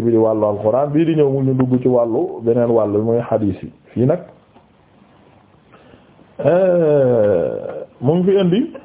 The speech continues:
hadiis, mu ngi commencé hadiis six cent quarante-trois,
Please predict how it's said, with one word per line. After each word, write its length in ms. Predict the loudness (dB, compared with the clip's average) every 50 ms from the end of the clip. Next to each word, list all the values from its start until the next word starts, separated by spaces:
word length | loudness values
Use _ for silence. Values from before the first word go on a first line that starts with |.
| -20 -20 -20 _ -16
hadiis, 500 | -8 -2 -2 -2 0 0 -4 -4 -6 -4
mu 140 | -2 -2 -2
ngi 120 | 0 0 0
commencé 340 | 0 0 0 0 -2 -4 -4 -2
hadiis 240 | -4 -2 -2 -4 -6 -4
six 140 | -4 -4 -4 -2
cent 160 | -2 -2 -2
quarante-trois, 800 | 0 0 0 0 0 -2 -2 -4 -4 -4 0 0 0 0 0 -4